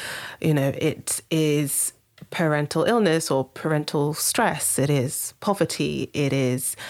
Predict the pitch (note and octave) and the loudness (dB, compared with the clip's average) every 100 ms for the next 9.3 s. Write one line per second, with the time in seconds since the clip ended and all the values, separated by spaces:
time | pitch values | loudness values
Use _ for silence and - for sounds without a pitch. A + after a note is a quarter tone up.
0 | - - C#3+ C#3 C3 C3 - - - - | -12 -4 0 0 0 -4 -6 -10 -16 -18
1 | - - - _ _ - - - - - | -18 -20 -20 _ _ -6 -4 -4 -6 -10
2 | - - - F3 D#3 E3 D#3+ - F3 D#3 | -12 -14 0 0 4 4 4 2 2 2
3 | D3+ E3 D#3 - E3+ - - A#3+ A3 D#3+ | 4 4 4 2 -2 -2 2 4 6 4
4 | C#3+ - - - - - C3 - - - | 2 0 0 0 -2 -6 -6 -4 -4 -2
5 | D3+ C#3+ C3 C3 C3 B2+ C3 C3 - - | 0 0 0 -2 -2 0 -2 -2 -8 -14
6 | - - A3 E3+ C#3+ D2+ - - - C#3 | -4 2 4 4 2 0 -2 -4 -2 -2
7 | - G#3 - - - - - - A2 B2+ | 2 0 0 -4 -2 -4 -4 -2 -2 -2
8 | - D#3 - F3 E3 - D#3+ G3+ F3 D3 | -4 -6 -2 0 0 0 2 4 4 2
9 | A#2 - - | -2 -4 -10